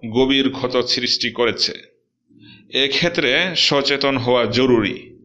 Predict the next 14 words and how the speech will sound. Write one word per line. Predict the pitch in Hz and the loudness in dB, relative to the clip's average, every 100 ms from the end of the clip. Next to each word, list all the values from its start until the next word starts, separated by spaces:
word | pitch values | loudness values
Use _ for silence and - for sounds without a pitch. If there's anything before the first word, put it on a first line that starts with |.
| - _ _ _ 110 | -20 _ _ _ -2
আর | 107 139 | 0 0
বিড়াল | 120 120 117 117 113 | 0 2 2 2 0
কামড়ালে | 123 135 135 123 123 | 0 0 2 2 0
তা | 113 110 110 120 - - _ _ _ _ _ _ | -2 0 -2 -4 -18 -20 _ _ _ _ _ _
নিয়ে | 117 135 147 127 165 170 139 | -4 0 2 2 0 0 0
অবশ্যই | 170 190 - 151 139 180 - | 2 2 2 2 0 -2 0
অবহেলা | 131 123 120 117 107 | 0 2 0 0 0
করবেন | 110 107 98 95 | 0 -2 0 -4
না। | 85 - - _ _ _ _ - - - - 117 | -6 -8 -20 _ _ _ _ -20 -20 -20 -10 -4
দ্বিতীয় | 123 151 170 170 | -2 0 2 0
ধাপ, | 147 123 101 76 - - - - _ _ _ _ _ - - 117 | 0 0 0 -2 -8 -20 -20 -20 _ _ _ _ _ -20 -12 -4
বিড়াল | 120 156 180 170 | 0 2 2 0
কামড়ালে | 165 160 156 147 131 175 202 - - - | -2 0 2 4 2 0 -4 -10 -6 -2
সাবান | - 139 139 139 | 0 2 2 2